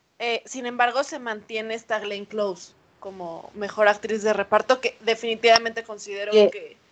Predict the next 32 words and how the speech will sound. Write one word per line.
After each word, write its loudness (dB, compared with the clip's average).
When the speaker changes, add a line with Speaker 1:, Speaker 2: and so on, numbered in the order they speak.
Speaker 1:
que -4
es -2
Speaker 2:
Debería. 8
Speaker 1:
algo 2
adecuado, 0
así -10
como -6
la -2
Speaker 2:
Ujú. -6
Speaker 1:
nominación -6
a 0
mejor -4
vestuario 4
y 0
mejor -6
maquillaje, -2
porque -6
si -4
la 6
han 2
visto, 4
la 4
forma 2
en 0
la 0
que -8
transforman 0
a 0
Glenn -8
Close -2
es -12
impresionante. -8